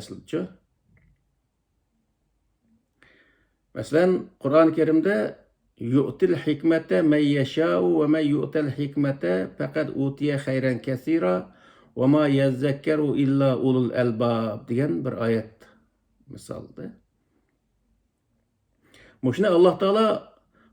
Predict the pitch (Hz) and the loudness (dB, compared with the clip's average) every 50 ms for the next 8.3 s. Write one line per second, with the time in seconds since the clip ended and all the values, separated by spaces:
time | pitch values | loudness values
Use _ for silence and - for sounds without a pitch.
0 | - - - - 156 165 175 175 175 202 202 - - - - 165 147 165 196 233 | -20 -8 0 4 4 6 6 4 4 2 0 -2 -4 -6 -4 -2 0 0 0 0
1 | 262 269 254 - _ _ _ _ _ _ - 143 131 - 170 175 180 175 180 175 | 0 -2 -6 -10 _ _ _ _ _ _ -2 -2 0 2 2 0 2 2 0 -2
2 | 143 123 147 151 151 151 143 185 165 170 175 - - - _ _ - - - - | 2 6 6 6 6 6 2 0 0 0 -2 -4 -6 -18 _ _ -20 -20 -20 -20
3 | - - - _ _ _ _ _ _ _ _ - 151 160 160 156 156 143 139 135 | -20 -20 -20 _ _ _ _ _ _ _ _ 2 4 4 4 4 0 0 -2 -2
4 | 127 117 123 143 180 226 240 233 - 131 135 139 147 135 131 - 143 143 135 135 | -4 -2 0 0 0 0 -2 -6 -6 -4 -2 -2 -2 -2 -2 -2 -2 -2 -2 -4
5 | 139 135 131 120 131 123 120 120 117 117 135 - - - - _ _ _ _ _ | -4 -4 -4 -2 -2 -2 -2 -2 -4 -4 -4 -6 -8 -10 -14 _ _ _ _ _
6 | _ _ _ _ _ _ _ _ _ _ - - - 170 170 175 175 190 185 180 | _ _ _ _ _ _ _ _ _ _ -12 -4 -2 0 2 2 2 2 2 2
7 | 175 175 180 180 175 180 175 180 202 226 233 226 - - - _ _ _ _ _ | 0 2 2 2 2 2 2 2 2 0 0 -2 -4 -10 -18 _ _ _ _ _
8 | _ _ _ - 151 | _ _ _ -8 -6